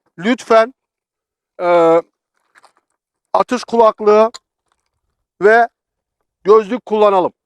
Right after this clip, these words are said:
Çünkü gaz odasından sağdan ve soldan kaçak olduğu zaman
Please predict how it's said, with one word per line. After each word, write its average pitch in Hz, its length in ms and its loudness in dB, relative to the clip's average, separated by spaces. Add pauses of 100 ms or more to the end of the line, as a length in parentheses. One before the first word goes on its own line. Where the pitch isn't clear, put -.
(640)
Çünkü 226 480 -2 (460)
gaz 220 200 0
odasından 220 520 -4
sağdan 214 440 -2
ve 208 80 -4
soldan 208 380 -2
kaçak 196 340 -8
olduğu 202 280 -4
zaman 202 340 -4